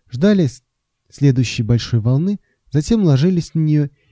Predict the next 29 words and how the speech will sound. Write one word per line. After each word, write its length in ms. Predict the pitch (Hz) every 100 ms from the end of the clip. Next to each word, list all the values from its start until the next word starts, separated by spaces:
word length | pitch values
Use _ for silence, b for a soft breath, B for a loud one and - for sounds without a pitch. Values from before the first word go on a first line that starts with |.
| _
и 100 | 208
позволяли 580 | 185 143 147 147 147 139
ей 180 | 131 131
со 140 | 127
скоростью 480 | 117 - 120 - 117
курьерского 560 | 123 117 113 - - 107
поезда 400 | 170 185 151 151
увлекать 560 | 120 110 113 - 135
себя 320 | - 113 117
к 80 | 101
берегу. 480 | 82 92 82 85 92 - _ _ _ _ _ _
Моя 240 | 151 208
ученица 440 | 185 - 123 113 -
тяжело 340 | 117 110 117
дышала 520 | 104 107 185 196 185 156
и 60 | -
обливалась 540 | 147 120 113 113 107
потом. 400 | - 92 - 76 - _ _ _ _ _ _ _ _ _ _
Когда 300 | 180 190 196
мы 100 | 143
достигли 500 | 117 113 - 110 107
спокойной 520 | - 120 - 113 104
гавани, 500 | 104 175 175 170 170 - _ _ _ _ _
начался 440 | 104 120 107 156
наш 300 | 151 143 - - _
эксперимент 680 | - - - 104 104 139 135
по 80 | 113
уменьшению 580 | 101 92 - 98 95
веса. 340 | 85 82 -